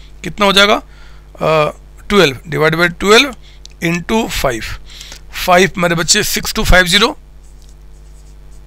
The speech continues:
फिर आपका <clears throat> फ़ोर, ये आ गया फ़ाइव थाउजेंड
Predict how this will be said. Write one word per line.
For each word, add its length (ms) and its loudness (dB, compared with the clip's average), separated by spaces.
फिर 240 2
आपका 420 4
<clears throat> 280 -4
फ़ोर, 420 4
ये 60 4
आ 120 8
गया 180 6
फ़ाइव 440 0
थाउजेंड 320 -2